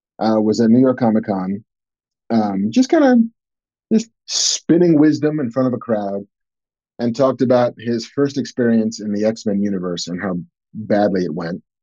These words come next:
And he talked about how X-Men The Last Stand did Halle Berry dirty. Um, he said that, uh, he was attached to direct X-Men three. And he said, "I went into one of the executives' offices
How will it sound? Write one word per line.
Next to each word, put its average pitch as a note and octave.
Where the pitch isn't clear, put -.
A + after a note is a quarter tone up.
And A2
he G#2
talked G#2+
about G#2
how G2+
X-Men D3
The B2+
Last A#2+
Stand F2
did C3+
Halle B2
Berry G2+
dirty. -
Um, G2
he A2+
said A2+
that, G#2+
uh, G2
he G2+
was F#2+
attached A#2+
to A2
direct A#2+
X-Men E2+
three. C#3+
And G2+
he G2+
said, G2+
"I F#2
went B2+
into C#3
one A#2+
of A#2+
the A#2+
executives' G#2+
offices F#2